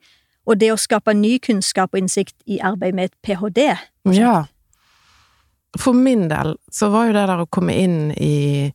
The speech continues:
Speaker 2: P H D-programmet, som da på norsk så heter det jo kunstnerisk utvikling, men på engelsk så heter det artistic research. Og da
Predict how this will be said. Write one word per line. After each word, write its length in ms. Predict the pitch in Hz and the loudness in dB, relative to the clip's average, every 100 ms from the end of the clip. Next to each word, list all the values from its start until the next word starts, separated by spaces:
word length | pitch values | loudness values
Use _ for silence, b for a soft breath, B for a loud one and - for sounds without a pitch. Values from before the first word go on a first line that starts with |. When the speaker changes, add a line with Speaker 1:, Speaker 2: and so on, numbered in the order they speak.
| - - | -8 -2
Speaker 2:
P 100 | 175 | 0
H 100 | 170 | 2
D-programmet, 1160 | 175 170 - _ _ - 156 143 143 139 143 139 | 0 -2 -4 _ _ -6 -4 -2 0 0 0 -2
som 200 | 160 156 | -2 0
da 300 | 175 156 - _ _ _ _ _ _ _ - | 0 -2 -6 _ _ _ _ _ _ _ -2
på 100 | 180 | 2
norsk 540 | 196 214 - - - | 2 2 -2 -12 -10
så 140 | - | -4
heter 380 | 151 151 - 180 | -2 -2 -2 -2
det 100 | 160 | -2
jo 160 | 147 143 - | -2 -6 -6
kunstnerisk 720 | 156 151 - 156 135 - - - | -6 -4 -4 -2 -4 -8 -8 -4
utvikling, 800 | 170 - - - - - - - _ _ - | -4 -4 -8 -6 -6 -8 -8 -12 _ _ -4
men 240 | 151 151 | -2 -2
på 140 | - - | -2 -2
engelsk 320 | 180 196 180 | 0 0 -2
så 80 | 147 | -2
heter 300 | 147 - 151 | -2 -2 -2
det 300 | 135 131 - _ _ - | -2 -4 -6 _ _ -6
artistic 500 | 139 - 156 - - 151 | -6 -4 -8 -8 -10 -4
research. 760 | 139 - 127 - - - - _ _ _ _ _ _ _ _ _ | -4 -4 -6 -6 -8 -8 -8 _ _ _ _ _ _ _ _ _
Og 140 | - 175 | -2 0
da 360 | 233 196 160 | 0 2 0